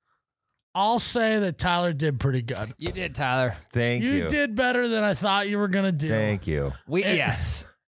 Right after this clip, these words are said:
Speaker 3: I've been all week fully prepared to defend myself.
Speaker 1: No,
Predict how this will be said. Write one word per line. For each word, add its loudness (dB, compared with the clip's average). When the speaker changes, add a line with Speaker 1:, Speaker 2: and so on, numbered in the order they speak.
Speaker 3:
I've 0
been 0
all 2
week -2
fully 0
prepared 0
to -4
defend 0
myself. 0
Speaker 1:
No, 2